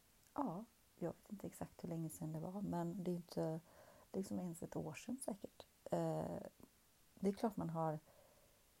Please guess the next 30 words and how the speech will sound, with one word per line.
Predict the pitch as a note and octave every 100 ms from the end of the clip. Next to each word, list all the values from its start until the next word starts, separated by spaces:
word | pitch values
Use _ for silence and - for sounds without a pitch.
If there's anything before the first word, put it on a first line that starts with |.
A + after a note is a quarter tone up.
| - - - - - -
varit | F3+ -
på | -
någon | - -
fotmassage | - G3 F3+ - - - E3 E3+ -
någon | F#3+
gång. | F3 E3+ F3 -
Det |
har | E3+
varit | F3 E3+
väldigt | E3 E3+ E3+
sällan, | - F3 E3 D#3+ E3+
men | E3+
någon | F3 E3+
gång | F#3+ G3
kanske. | G3 F3+ - F3+
Och | F3+
att | F3+ - -
man | F3
har | E3+ E3+ E3+ - - - - -
fått | - E3+ -
ma-, | E3+ E3 E3 E3
fötterna | - F#3+ - F#3 F3
lite | F3 -
masserade. | F3 F3+ - F#3+ F3+ F#3
Men | F#3 G#3+
fötterna | A#3+ A3+ - G3
har | A3+
varit | E4+ A3 G3+
ganska | G3+ - F3+
sådär | - F3 E3